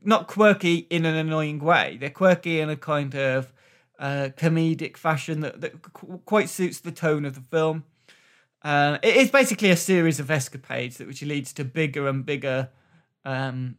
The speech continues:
ordeals. The whole thing just keeps escalating. Like, it starts off with things like, uh, Macon Blair, when he makes his cameo in the film. It's when Ruth is, um, reading a book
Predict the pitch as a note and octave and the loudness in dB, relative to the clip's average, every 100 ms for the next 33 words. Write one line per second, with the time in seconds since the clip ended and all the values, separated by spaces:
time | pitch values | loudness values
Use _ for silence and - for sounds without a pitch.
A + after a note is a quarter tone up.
0 | - D#3 C#3+ D#3 D3+ D3+ D3 C3+ D#3 E3+ | -4 -2 0 2 2 2 0 0 2 4
1 | E3 D3 C3 - C3+ - D3 - C#3+ D3 | 2 0 -4 -8 -8 -6 -6 -6 -2 0
2 | C#3 D3 C#3+ - _ _ _ _ _ _ | 0 -6 -10 -14 _ _ _ _ _ _
3 | _ _ _ _ _ E3 E3 - F#3 - | _ _ _ _ _ -2 -2 -2 -4 2
4 | B3+ A#3+ - G3 - _ _ _ - F3+ | 4 4 4 0 -2 _ _ _ -6 0
5 | F3+ - F#3+ F3+ D#3 E3+ D#3 - _ _ | 2 2 2 2 4 4 4 0 _ _
6 | - D3+ D3 D3+ F#3 - D#3+ D#3 D#3 A#2+ | 0 2 4 4 2 2 -2 0 2 0
7 | C3 C3 C#3 C3 - C3 - D3+ C#3 A2 | -2 -6 -6 -8 -10 -14 -6 -6 -6 -8
8 | B2+ _ _ _ D3 C3+ B2 A#2+ G#2+ A#2+ | -12 _ _ _ -10 -10 -10 -14 -16 -18
9 | - _ _ _ E3 E3 F3+ F#3 F3 E3 | -20 _ _ _ -10 -2 4 4 4 2
10 | F#3 E3+ - E3+ E3+ E3 - D3+ D3+ D3 | 2 2 -4 -4 -4 -6 -10 -2 0 0
11 | D3 _ _ _ _ _ _ _ _ _ | -2 _ _ _ _ _ _ _ _ _
12 | - D3+ F3 D#3+ D#3 C3+ C3+ D#3 B2+ | -2 2 4 4 0 -2 -2 -2 -4